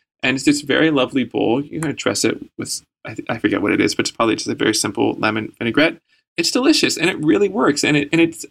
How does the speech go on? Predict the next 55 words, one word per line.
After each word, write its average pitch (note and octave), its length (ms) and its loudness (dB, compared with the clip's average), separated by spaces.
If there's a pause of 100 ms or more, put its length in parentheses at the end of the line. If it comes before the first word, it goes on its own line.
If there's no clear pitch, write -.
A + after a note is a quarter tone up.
(140)
very C3+ 300 2
fast - 460 -4
to - 80 -10
do - 200 -2
that - 220 -4
because B2 200 -4
all B2+ 120 4
you B2 60 0
have A#2 100 -4
to A2+ 80 -10
do B2 200 2
is B2 220 2 (120)
heat C3 200 2
up A#2+ 80 2
the - 60 -8
chickpeas - 500 0
with A#2 120 -2
some - 120 -4
spices. - 500 -2 (440)
So - 180 4
I D#4+ 80 2
think - 180 -2
that F4 120 0
salmon F#3 320 0
can D3 420 -2
work C#3+ 240 0
and, D3 300 -4
and B2 400 -4
we C3+ 80 0
can C3 180 0
get A#2+ 220 2
over B2+ 400 2
our A#2 300 2
aversion A#2 580 0
to - 440 -2 (140)
day A2+ 180 4
old - 220 -2
salmon. A2 360 0
Now, B2+ 200 2
I C#3 140 2
don't D#3+ 240 -2
know B2 160 -4
about A#2 220 -4
any A2 180 -6
other A2 160 -6
fish. A2 360 -10
I B2 60 -2
haven't, A#2+ 380 0
I'm, A#2+ 420 0
I'm B2 220 -2
not B2 260 0
gonna, A#2+ 380 -4 (280)
like C3 120 0
a C3+ 80 2
whitefish D3 920 0